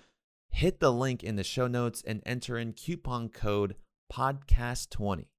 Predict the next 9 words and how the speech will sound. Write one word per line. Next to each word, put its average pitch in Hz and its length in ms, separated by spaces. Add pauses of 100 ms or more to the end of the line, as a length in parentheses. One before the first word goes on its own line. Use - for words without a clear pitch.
(120)
to - 100
receive 82 320
twenty 117 320
percent 113 320
off 98 300 (320)
a 95 80
one 90 220
hundred 117 720 (360)
dollar 92 560